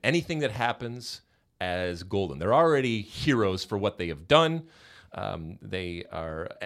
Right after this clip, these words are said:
and will be for the rest, uh, rest of their lives. But I just don't see that they have even close to the level to be able to compete with the rest in the group.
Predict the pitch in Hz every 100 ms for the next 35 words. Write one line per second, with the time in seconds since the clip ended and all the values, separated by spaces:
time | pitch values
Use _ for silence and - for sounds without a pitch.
0 | - 104 110 120 113 - 98 98 92 -
1 | 104 90 87 98 - 95 92 - 82 80
2 | 82 80 73 - 80 90 82 - 85 -
3 | - 82 76 80 85 82 78 85 82 78
4 | - - 104 85 - - - - - _
5 | - 101 85 82 - 82 80 82 78 78
6 | _ _ _ - 95 113 95 78 76 _
7 | - - 80 87 85 73 - 80 - 85
8 | 78 76 78 76 - 76 67 65 62